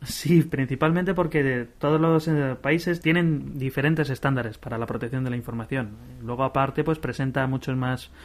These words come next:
problemas al plantear qué ocurriría si alguien se colara dentro de esas redes de compartición de información. Podría afectar no solamente a los registros de un único país, imaginemos limpiar la ficha de una persona o complicar,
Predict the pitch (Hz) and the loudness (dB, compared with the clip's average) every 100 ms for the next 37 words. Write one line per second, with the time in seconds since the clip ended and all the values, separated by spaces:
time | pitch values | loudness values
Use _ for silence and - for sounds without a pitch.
0 | - - 127 127 139 143 156 151 123 120 | -20 -4 0 2 4 4 2 2 -2 -2
1 | 117 123 117 123 135 147 - 139 135 139 | -4 -4 -4 -2 -2 -2 -2 -2 0 0
2 | 135 151 156 139 131 143 151 - - - | 2 2 0 0 0 -2 -2 -8 -20 -20
3 | - 147 131 131 160 131 135 131 131 127 | 0 0 2 4 4 4 2 0 -2 -2
4 | 131 135 127 127 127 120 123 120 120 123 | -2 -2 -2 -2 -4 -4 -2 -4 -4 -4
5 | 120 113 117 110 151 139 107 117 113 135 | -6 -6 -6 -4 -2 -2 -6 -10 -4 -2
6 | 151 147 - 147 165 139 135 143 139 139 | -2 -4 -4 -4 -4 -4 -2 -2 -2 -2
7 | 120 113 113 147 123 107 113 117 117 120 | -4 -4 -4 -4 -4 -6 -4 -6 -6 -6
8 | 131 160 196 - - - 107 104 120 117 | -2 -2 -2 -8 -20 -16 -14 -10 -8 -6
9 | 120 117 120 113 123 117 139 139 185 - | -6 -6 -6 -4 -4 -2 -4 -2 -6 -8
10 | - - - 123 113 117 156 151 113 107 | -20 -14 -4 -4 -2 -2 0 2 0 -4
11 | - - 127 120 117 143 170 | -10 -2 -2 -2 -2 -2 -2